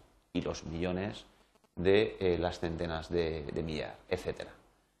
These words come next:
Bien, podemos poner o quitar el numerito. Esto lo teníamos también un acceso rápido en la barra de herramientas de botones, la barra de botones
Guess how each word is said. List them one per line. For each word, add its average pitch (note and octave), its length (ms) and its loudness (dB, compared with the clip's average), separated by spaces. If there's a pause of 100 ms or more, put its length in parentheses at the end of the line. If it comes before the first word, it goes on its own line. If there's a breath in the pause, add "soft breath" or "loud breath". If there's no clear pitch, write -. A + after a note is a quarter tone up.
Bien, E2+ 220 2
podemos F#2 240 4
poner D3+ 480 2 (300)
o A#2 120 6
quitar A#2+ 460 4
el G#2 120 4
numerito. - 440 -4 (140)
Esto B2+ 200 2
lo A#2 100 4
teníamos A2+ 280 4
también A#2 200 2
un A2 120 4
acceso G#2 280 -4
rápido D3 440 4 (560 loud breath)
en D#3 240 0 (500)
la G2+ 200 10
barra A2+ 260 10
de G2+ 60 6
herramientas G#2 680 0
de F#2+ 140 0
botones, B2 480 4
la G2 60 0
barra A2 180 4
de G2+ 60 6
botones A2 480 0